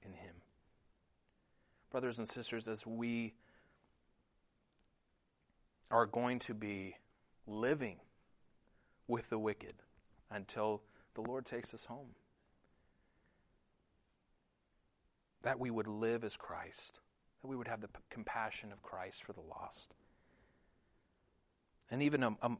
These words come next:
a small amount of, of Jeremiah's faithfulness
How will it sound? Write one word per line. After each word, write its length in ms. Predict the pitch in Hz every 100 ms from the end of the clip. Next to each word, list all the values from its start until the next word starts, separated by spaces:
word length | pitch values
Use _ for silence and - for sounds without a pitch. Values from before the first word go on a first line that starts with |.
| -
a 60 | -
small 520 | - 139 135 147 147
amount 420 | 120 101 87 87
of, 220 | 110 101 - -
of 160 | 101
Jeremiah's 680 | 104 113 123 117 107 104 95
faithfulness 960 | - 113 104 - 101 85 78 - -